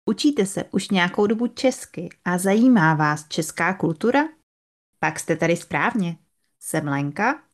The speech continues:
a podcast Czech Time připravuji pro středně pokročilé a pokročilé studenty češtiny. Podcast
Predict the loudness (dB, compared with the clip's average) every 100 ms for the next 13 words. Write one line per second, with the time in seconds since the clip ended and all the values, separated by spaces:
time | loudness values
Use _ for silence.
0 | _ -8 -6 -6 -4 -4 -6 _ -4 -4
1 | -4 -6 -4 -2 -2 -4 -4 -2 0 2
2 | 0 0 -2 -2 -6 -4 0 0 0 -4
3 | -4 -4 -4 -4 -2 -2 -2 -6 -8 -4
4 | -4 0 2 2 -2 -4 -4 -6 -6 0
5 | 0 0 -2 -6 -10 -8 -4 -4 -6 _
6 | _ _ _ _ _ _ _ _ _ _
7 | -2 -2 0 0 -2